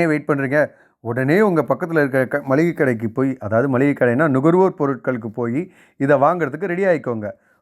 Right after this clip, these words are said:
ஓகேங்களா? So, நெக்ஸ்ட் என்ன வீடியோ வேணுங்கிறத கமெண்ட் செக்ஷன்ல கமெண்ட் பண்ணுங்க. இது போல சுவாரஸ்யமான வீடியோவை தொடர்ந்து பார்க்கறதுக்கு நம்ம சேனலை சப்ஸ்கிரைப் பண்ணிருங்க. மறக்காம இந்த வீடியோக்கு ஒரு லைக்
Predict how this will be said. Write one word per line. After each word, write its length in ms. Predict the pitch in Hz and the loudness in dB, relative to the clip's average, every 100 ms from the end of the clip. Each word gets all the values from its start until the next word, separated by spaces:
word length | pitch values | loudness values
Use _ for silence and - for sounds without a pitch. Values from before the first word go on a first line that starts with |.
| - | -8
ஓகேங்களா? 420 | 135 165 160 190 - _ _ - | -4 -2 0 0 -2 _ _ 2
So, 140 | 233 233 | 4 4
நெக்ஸ்ட் 260 | 247 269 | 0 0
என்ன 120 | 240 233 | 0 0
வீடியோ 200 | 226 220 | 0 0
வேணுங்கிறத 340 | 202 196 175 185 | 0 -2 -2 0
கமெண்ட் 200 | 175 185 | -2 -2
செக்ஷன்ல 240 | 190 196 185 185 | -6 -4 -4 -2
கமெண்ட் 200 | 190 180 | -2 -2
பண்ணுங்க. 240 | 185 190 208 202 - _ - 147 | 0 4 4 2 -8 _ -10 -6
இது 140 | 156 156 | -4 0
போல 140 | 170 165 | 0 2
சுவாரஸ்யமான 520 | 156 160 151 160 180 156 | 2 0 0 -2 0 0
வீடியோவை 360 | 170 160 156 123 | 0 0 0 0
தொடர்ந்து 280 | 135 143 165 165 | -2 0 0 2
பார்க்கறதுக்கு 360 | 156 156 160 156 | 2 0 -4 -4
நம்ம 140 | 151 139 | -4 -2
சேனலை 260 | 147 151 151 147 | -2 0 -2 -4
சப்ஸ்கிரைப் 340 | 143 - 156 | -6 -4 -2
பண்ணிருங்க. 280 | 160 156 160 160 | 2 2 2 2
மறக்காம 280 | 143 151 151 | 2 2 2
இந்த 100 | 147 | 0
வீடியோக்கு 300 | 147 151 151 147 | 0 0 0 2
ஒரு 80 | 151 | 0
லைக் 160 | 160 | -2